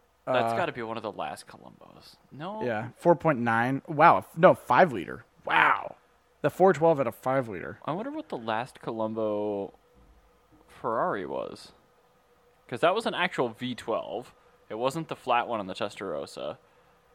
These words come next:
Speaker 1: It was, it was this, this, this might have been the last car to have the Colombo.
Speaker 2: Yeah, they made him until nineteen eighty-nine with the Colombo, uh, V twelve.
Speaker 1: Huh. So, yeah,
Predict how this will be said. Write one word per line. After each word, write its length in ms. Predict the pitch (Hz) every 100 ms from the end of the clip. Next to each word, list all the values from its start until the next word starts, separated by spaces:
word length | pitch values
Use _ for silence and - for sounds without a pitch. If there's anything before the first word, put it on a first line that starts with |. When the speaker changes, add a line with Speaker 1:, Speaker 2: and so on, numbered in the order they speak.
| _ -
Speaker 1:
It 40 |
was, 200 | 120 151
it 160 | 135 127
was 280 | 139 190 208
this, 160 | 240
this, 240 | - 190 - - _ -
this 160 | -
might 120 | 269
have 60 | 277
been 100 | 240
the 60 | 180
last 220 | 175 -
car 180 | 190 185
to 120 | 180
have 260 | 185 180 175
the 100 | 170
Colombo. 520 | - 190 254 - - - _
Speaker 2:
Yeah, 180 | - 160
they 100 | 143
made 200 | 127 131
him 40 | 151
until 220 | 143 139
nineteen 340 | 123 127 - 135
eighty-nine 480 | 127 113 117 127 113
with 100 | 107
the 100 | 117
Colombo, 540 | - 113 113 113 117
uh, 320 | - 113 107 107
V 140 | 117
twelve. 400 | 113 110 120 - -
Speaker 1:
Huh. 220 | 185 190 - _ _ _ _ _ _ _ _ _ _ -
So, 160 | -
yeah, 280 | 120 131 156